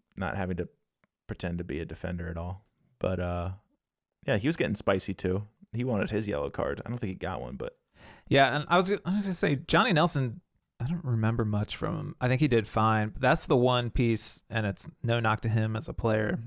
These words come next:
Speaker 2: but as a man. But, uh, <laughs> just kidding. But the change you would like to see is, like,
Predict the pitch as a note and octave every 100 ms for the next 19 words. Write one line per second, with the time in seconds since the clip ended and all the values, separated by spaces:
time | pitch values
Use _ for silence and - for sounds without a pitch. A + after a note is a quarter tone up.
0 | - - - - - A#2+ A2+ A2 A2 C3
1 | B2 - B2 - - - - - - -
2 | B3+ - C3 B2 A#2 A2 F3 C4 F4+ F#4+
3 | E4+ - C#3 - E3 C#3+ C#3 B2+ B2+ B2+
4 | - B2 A2+ G#2+ G#2+ G2